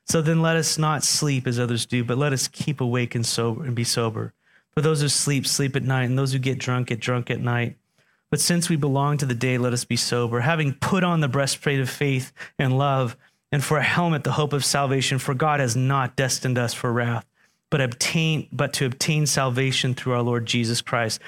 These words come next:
who died for us, so that whether we are awake or asleep, we might live in him. Therefore, encourage one another and build one another up, just as you are always already doing.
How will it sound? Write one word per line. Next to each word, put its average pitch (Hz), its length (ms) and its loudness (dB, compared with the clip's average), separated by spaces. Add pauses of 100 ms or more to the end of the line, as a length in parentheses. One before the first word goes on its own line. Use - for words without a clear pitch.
(240)
who 165 120 2
died 135 440 0
for 135 160 -2
us, 123 120 0
so 151 200 0
that 139 180 0
whether 151 240 2
we 151 160 2
are 131 160 2
awake 160 460 0 (200)
or 123 140 2
asleep, 160 440 0
we 139 80 0
might 123 200 0
live 143 180 0
in 151 120 0
him. 120 300 0
Therefore, 131 420 0
encourage 151 500 -2
one 147 140 0
another 127 420 0 (300)
and 123 100 0
build 139 260 0
one 147 140 0
another 147 340 2
up, 110 240 -2 (320)
just 127 380 -2
as 120 140 -2
you 117 100 0
are 110 140 0
always 113 480 -2 (120)
already 120 380 0
doing. 107 420 -2